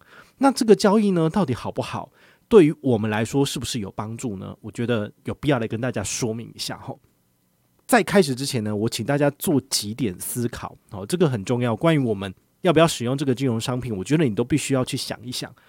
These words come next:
而不是说看到行销活动就脑冲，就一定要去使用，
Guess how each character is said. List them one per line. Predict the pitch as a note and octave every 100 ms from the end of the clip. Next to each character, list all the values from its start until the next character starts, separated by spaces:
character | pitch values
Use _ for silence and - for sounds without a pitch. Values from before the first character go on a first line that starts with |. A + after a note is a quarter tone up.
| _ -
而 | B2+
不 | D3+
是 | G3
说 | - D3+ D3 - _ _ _
看 | - F3+
到 | F3+
行 | - B2
销 | C#3 C3+
活 | - A2
动 | C3+
就 | B2+
脑 | B2+ F#2+ E2+
冲， | - A2+ G2
就 | A2 C#3+
一 | G#2+
定 | C#3
要 | C3 A#2+
去 | A2 C#3+
使 | - - F2+
用， | A2+ A2+